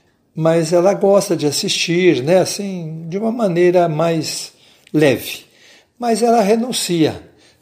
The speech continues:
"Uma semana eu vou ficar sem assistir a televisão." Então, isto é mortificação. A pessoa morre um pouquinho porque ela quer para melhorar. Depois vem o O. R,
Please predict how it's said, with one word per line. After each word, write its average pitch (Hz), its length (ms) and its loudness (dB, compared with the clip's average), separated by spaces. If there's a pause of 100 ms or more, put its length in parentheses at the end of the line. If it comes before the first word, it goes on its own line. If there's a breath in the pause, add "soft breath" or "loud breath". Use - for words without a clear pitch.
(160)
"Uma 277 320 -4
semana 208 640 2
eu 226 80 2
vou 196 180 2
ficar 196 400 2
sem 196 220 -2
assistir 180 440 -2
a 175 60 -2
televisão." 160 600 -6 (600 soft breath)
Então, 180 300 2
isto 180 340 0
é 185 80 6
mortificação. 170 1400 0 (420 loud breath)
A 147 100 0
pessoa 175 420 2
morre 165 600 4
um 202 80 -6
pouquinho 190 480 -2
porque 170 480 -2
ela 147 260 2
quer 196 460 2 (260 loud breath)
para 160 240 4
melhorar. 156 880 0 (640 soft breath)
Depois 196 600 4
vem 208 260 2
o 254 160 -2
O. 131 320 2 (600)
R, 190 720 0